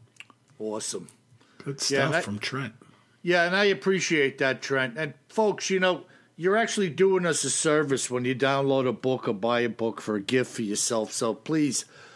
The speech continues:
Speaker 1: avail yourself of that. A lot of time and effort and money, believe it or not, goes into this. And, uh, so it's much appreciated. Take an interest in what we're doing and, uh, pass it on.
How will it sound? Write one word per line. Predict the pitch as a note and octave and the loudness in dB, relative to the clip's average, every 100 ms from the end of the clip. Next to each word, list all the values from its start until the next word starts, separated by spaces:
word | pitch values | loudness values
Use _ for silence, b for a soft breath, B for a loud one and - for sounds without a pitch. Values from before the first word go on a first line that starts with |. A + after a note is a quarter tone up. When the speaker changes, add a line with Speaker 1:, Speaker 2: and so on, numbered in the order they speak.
| B - | B -4
Speaker 1:
avail | C3 C#3 E3 F3 | 0 4 4 4
yourself | D3+ C3 D3+ C3+ | 2 2 2 2
of | C3 | 2
that. | B2+ B2+ | 2 2
A | |
lot | B2+ D3+ F3+ | 2 2 2
of | D#3 | 0
time | - E3+ E3+ E3 | 0 2 2 2
and | D#3 | 2
effort | E3 E3 C#3 | 2 2 2
and | B2 | 2
money, | C3+ D3+ C3+ | 2 2 2
believe | G2+ A#2+ C3 C3+ | 2 2 4 4
it | B2+ | 2
or | B2+ | 4
not, | C3 B2+ | 2 2
goes | - B2 A2+ | 0 0 2
into | C3 C3 | 0 0
this. | G#2 G2 - - B B B B B B B B - | -4 -2 -4 -8 B B B B B B B B -4
And, | A#2+ A#2+ A#2+ A#2 A2+ | 0 4 4 2 2
uh, | B2 A#2 A2+ G#2+ - - - b b b b - | 2 4 2 0 -6 -20 -20 b b b b -4
so | - C#3+ C#3+ | 2 4 2
it's | D#3 | 2
much | F3 E3+ | 0 2
appreciated. | D3 - C#3+ C3+ C#3 B2+ B2+ G#2+ | 0 2 2 2 2 4 2 2
Take | E3 E3 | 0 2
an | E3+ | 2
interest | E3+ - D3+ - | 2 0 -2 2
in | D3 | 4
what | D3 C#3+ | 6 4
we're | C#3 | 2
doing | A#2+ D3 C#3+ C#3+ C#3 B2+ | 4 4 6 2 0 0
and, | B2+ B2+ B2 B2 | 2 2 2 4
uh, | A#2+ A#2 | 4 2
pass | - C#3 D3+ D3 D#3+ | 2 4 4 4 4
it | C#3 | 4
on. | C#3 A#2+ F#2+ | 4 2 0